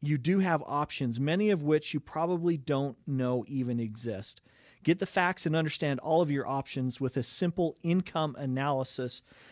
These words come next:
There's no cost, so you've got nothing to lose. If you've saved at least two hundred thousand dollars for retirement, give us a call right now to schedule this income analysis at eight oh one, seven one nine, fifty sixty six.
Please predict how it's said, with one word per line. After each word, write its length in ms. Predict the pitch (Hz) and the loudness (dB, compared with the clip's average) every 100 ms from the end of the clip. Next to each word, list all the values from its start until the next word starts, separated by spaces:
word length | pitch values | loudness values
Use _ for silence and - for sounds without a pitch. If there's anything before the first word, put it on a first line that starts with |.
| _ | _
There's 240 | 143 139 131 | 2 2 2
no 160 | 151 | 2
cost, 500 | 190 147 120 151 - - | 2 -2 -2 -6 -12 -4
so 120 | 135 | 0
you've 180 | 120 117 | 2 2
got 200 | 117 123 | 0 0
nothing 320 | 135 - 175 | -2 0 2
to 80 | 180 | 4
lose. 380 | 143 135 139 - - _ | 4 2 0 -8 -20 _
If 160 | 123 170 | -2 0
you've 140 | 175 | 0
saved 260 | - 208 185 | 2 2 2
at 80 | |
least 240 | 151 175 - | 0 0 0
two 160 | - | 0
hundred 300 | 196 196 170 | 0 0 0
thousand 340 | 170 170 165 156 | 2 2 2 2
dollars 340 | 143 151 151 | 4 4 4
for 160 | - 139 | 0 0
retirement, 680 | 131 120 - 139 123 117 107 - - _ - | 0 -2 -2 0 0 -2 -4 -12 -20 _ 2
give 160 | 151 | 4
us 140 | 202 - | 4 -2
a 40 | |
call 300 | - 156 147 | 0 4 6
right 200 | 139 143 | 4 2
now 200 | 139 135 | 0 0
to 80 | 127 | -2
schedule 540 | - - 147 165 151 | -6 2 2 4 2
this 280 | 127 127 - | 2 0 -2
income 440 | 156 151 147 135 127 | 0 0 2 0 0
analysis 580 | 123 120 120 - 120 | 0 0 -2 -4 -4
at 120 | 120 - | -4 0
eight 180 | 151 180 | 2 4
oh 60 | |
one, 420 | 175 147 127 123 123 _ | 6 6 4 4 0 _
seven 520 | - - 175 180 180 156 | -14 0 4 6 6 4
one 240 | 143 131 | 4 4
nine, 320 | 123 120 117 | 2 2 0
fifty 540 | - - 165 - 123 113 | -4 2 2 2 -2 -2
sixty 480 | - 127 - 120 | -4 -6 -4 -6
six. 440 | 107 - 120 117 | -6 -4 -4 -4